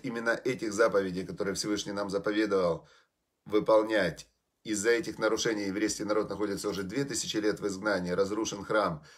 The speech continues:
и новый храм пока не построен. И второе, в жизни каждого человека в отдельной всё зависит от того, что он говорит. Это законы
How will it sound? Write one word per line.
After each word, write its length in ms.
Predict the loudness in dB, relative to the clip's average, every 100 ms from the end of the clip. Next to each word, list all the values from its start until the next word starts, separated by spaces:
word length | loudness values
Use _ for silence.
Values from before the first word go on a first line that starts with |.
| _
и 100 | -6
новый 280 | 0 2 2
храм 220 | 2 2
пока 220 | 4 2 2
не 140 | 2
построен. 680 | 0 0 2 2 2 -2 -12 -18 -20 -20 -20 -10
И 100 | -8
второе, 380 | 0 4 6 4
в 60 |
жизни 300 | 4 2 2
каждого 360 | 2 2 2 0
человека 300 | 0 0 2
в 60 | 2
отдельной 680 | 2 -2 0 0 0 0 -2 -8 0
всё 340 | 4 8 6
зависит 680 | 6 0 2 0 0 -6 -6
от 260 | 2 2 4
того, 280 | 2 2 0
что 260 | 0 2
он 140 | 2 4
говорит. 460 | 4 6 4 0
Это 240 | -2 0 0
законы 600 | 0 0 0 2 0